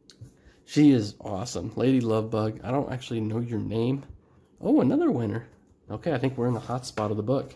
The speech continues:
This is good. This is good. Really good, actually. Um, Lady Lovebug, you comment, and I mean this in the best way possible. You comment on every single video,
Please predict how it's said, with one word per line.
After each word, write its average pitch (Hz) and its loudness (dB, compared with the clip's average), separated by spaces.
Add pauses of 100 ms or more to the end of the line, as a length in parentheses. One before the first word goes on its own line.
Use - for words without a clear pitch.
(120)
This - -8
is 107 -6
good. 127 2 (260)
This 107 -6
is 107 -4
good. 101 2 (480)
Really 104 0
good, 90 -2
actually. 104 -8 (1040)
Um, 104 2 (1600)
Lady 135 4
Lovebug, 123 2
you 131 -2 (920)
comment, 127 2 (760)
and 110 0
I 110 0
mean 113 4
this 104 -2
in 107 0
the 98 -6
best 104 -6
way 104 0
possible. 110 -4
You 120 -2
comment 113 0
on 101 -2
every 117 -2
single 113 0
video, 107 0